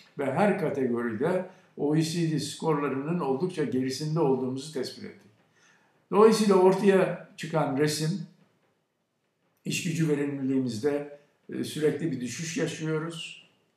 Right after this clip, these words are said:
Yetişkin becerilerimiz rakiplerimize göre geride.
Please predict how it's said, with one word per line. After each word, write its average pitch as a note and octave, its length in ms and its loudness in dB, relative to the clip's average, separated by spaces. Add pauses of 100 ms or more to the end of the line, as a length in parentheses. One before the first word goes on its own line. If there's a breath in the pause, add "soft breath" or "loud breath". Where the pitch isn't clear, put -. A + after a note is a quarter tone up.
(1600)
Yetişkin D#3+ 560 0
becerilerimiz C#3 1000 0
rakiplerimize C3+ 760 -2
göre A#2+ 360 0
geride. D3 640 -2